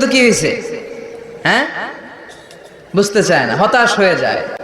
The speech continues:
আর বয়স কম তো, ইচড়ে পাকা, অল্পতে কাবু হয়ে যায়। এই সূরাগুলো পড়ে না। এখানে আশার বাণী আছে। আজকে আমি যা নিয়ে কথা শোনাবো আপনাদেরকে, শুরুতে আগে সংক্ষেপে বলে দিই। এই সূরার মূল কথা হচ্ছে, মানে, সেন্ট্রাল থিম বা সাবজেক্ট ম্যাটার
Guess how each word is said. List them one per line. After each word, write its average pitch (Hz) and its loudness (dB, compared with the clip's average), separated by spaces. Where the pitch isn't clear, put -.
আর 143 2
বয়স 190 2
কম 220 2
তো, 175 0
ইচড়ে 214 2
পাকা, 165 0
অল্পতে 202 2
কাবু 190 2
হয়ে 170 4
যায়। - -4
এই 170 2
সূরাগুলো 196 2
পড়ে 165 4
না। 143 -2
এখানে 190 2
আশার 202 2
বাণী 190 -2
আছে। - -8
আজকে 185 0
আমি 226 0
যা 202 2
নিয়ে 214 -2
কথা 196 -2
শোনাবো 196 0
আপনাদেরকে, 160 0
শুরুতে 220 2
আগে 196 2
সংক্ষেপে 190 0
বলে 143 2
দিই। 117 0
এই 180 2
সূরার 202 2
মূল 202 2
কথা 180 2
হচ্ছে, 165 0
মানে, 165 -2
সেন্ট্রাল 202 2
থিম 196 2
বা 170 2
সাবজেক্ট 180 0
ম্যাটার 147 0